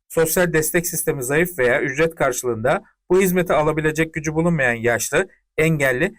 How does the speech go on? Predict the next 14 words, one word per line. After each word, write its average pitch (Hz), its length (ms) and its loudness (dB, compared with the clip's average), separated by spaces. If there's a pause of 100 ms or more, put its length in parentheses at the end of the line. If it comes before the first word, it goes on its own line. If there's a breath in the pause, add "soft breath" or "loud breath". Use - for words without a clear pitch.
(160 loud breath)
ve 143 60 2
hasta 156 340 0
vatandaşlara 143 760 -2
da 131 120 -6
destek 139 340 -2
olan 135 180 0
müdürlük, 117 420 -4 (300)
yüz 165 180 0
otuz 214 240 -2
haneye 170 360 2
ev 180 120 2
temizliği 160 420 -2
hizmeti 156 360 -4
verdi. 104 300 -2